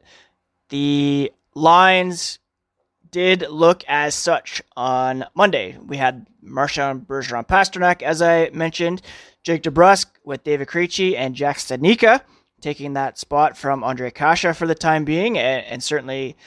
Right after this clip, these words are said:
seeming to get more comfortable in that role. Sean Kuraly, Charlie Coyle, and Anders Bjork with Carson Kuhlman rotating in and out on the right side. That was our fourth line. And then Nordstrom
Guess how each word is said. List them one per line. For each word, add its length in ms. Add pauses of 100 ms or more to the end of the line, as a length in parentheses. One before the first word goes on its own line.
(240)
seeming 460
to 120
get 220
more 180
comfortable 680 (340)
in 160
that 140
role. 460 (380)
Sean 280
Kuraly, 540
Charlie 300
Coyle, 540 (320)
and 340
Anders 320
Bjork 460 (1300)
with 240
Carson 340
Kuhlman 560
rotating 520
in 100
and 100
out 120
on 120
the 300 (240)
right 240
side. 360
That 200
was 160
our 220 (280)
fourth 300
line. 320 (400)
And 140
then 160
Nordstrom 580